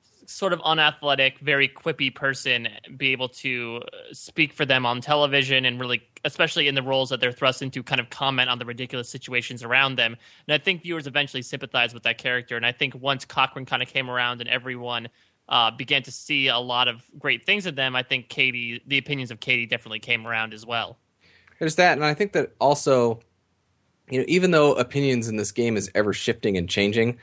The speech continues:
Speaker 2: I think people still, for some reason, hold on to this thing of, you know, a person who goes far and makes it to the end in Survivor needs to have these certain qualities.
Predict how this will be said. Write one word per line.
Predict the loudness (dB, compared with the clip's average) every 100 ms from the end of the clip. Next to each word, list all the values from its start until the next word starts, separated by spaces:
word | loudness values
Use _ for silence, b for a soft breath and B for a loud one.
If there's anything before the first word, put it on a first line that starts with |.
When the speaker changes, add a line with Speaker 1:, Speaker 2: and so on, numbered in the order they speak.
| b b
Speaker 2:
I | 0
think | 0 4
people | 2 6 4
still, | 4 4 8 10 10 8 6 2 _ _ _ _
for | -6
some | 2 4
reason, | 6 4 2
hold | 0 4 6 8
on | 6 4
to | 2
this | -2 -2
thing | 0 2 2
of, | 2
you | 2
know, | 4 2 0
a | -4
person | 2 2 4 2 2
who | 2
goes | 4 8 8 8 2 -8
far | 4 8 8 6
and | 4
makes | 4 2
it | 0 -4
to | 0
the | 2
end | 4
in | 2
Survivor | -2 2 2 4 2
needs | 2 0 0
to | 2
have | 4 4 2
these | -2 -2
certain | 0 -2 -2 -10
qualities. | 0 2 2 2 0 -2 -8